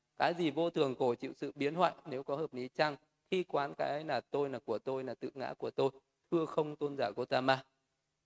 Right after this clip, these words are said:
Này Achiwesana, ông nghĩ thế nào? Ai ái luyến khổ, chấp trước khổ, tham đắm khổ, quán khổ và nói: "Cái này là của tôi, cái này là tôi, cái này tự ngã của tôi." Người ấy có thể nhiễu chi được cái khổ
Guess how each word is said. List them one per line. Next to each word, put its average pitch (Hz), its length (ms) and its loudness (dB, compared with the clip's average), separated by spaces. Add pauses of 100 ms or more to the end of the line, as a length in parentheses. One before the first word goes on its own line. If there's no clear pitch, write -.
(340)
Này 143 220 6 (160)
Achiwesana, 165 760 4
ông 180 160 4
nghĩ 180 140 4
thế 170 160 4
nào? 143 300 8 (440)
Ai 180 340 6
ái 156 200 4
luyến 175 280 2
khổ, - 420 4
chấp 214 200 2
trước - 220 -2
khổ, - 300 4 (140)
tham 160 200 -2
đắm 151 240 -2
khổ, 135 200 6 (240)
quán 143 340 4
khổ - 320 4
và 120 100 8
nói: 117 280 4 (300)
"Cái 156 180 4
này 151 240 0
là 120 120 -2
của 117 220 2
tôi, 165 360 6
cái 151 180 -4
này 160 200 -2
là 117 120 -2
tôi, 147 260 0
cái 131 200 -6
này 147 160 -6
tự 123 160 -4
ngã 123 200 -4
của 120 180 -2
tôi." 139 220 2 (300)
Người 135 160 6
ấy 127 120 6
có 165 140 2
thể 147 180 0
nhiễu 160 280 0
chi 185 180 -4
được 147 200 2
cái 131 200 2
khổ 127 240 4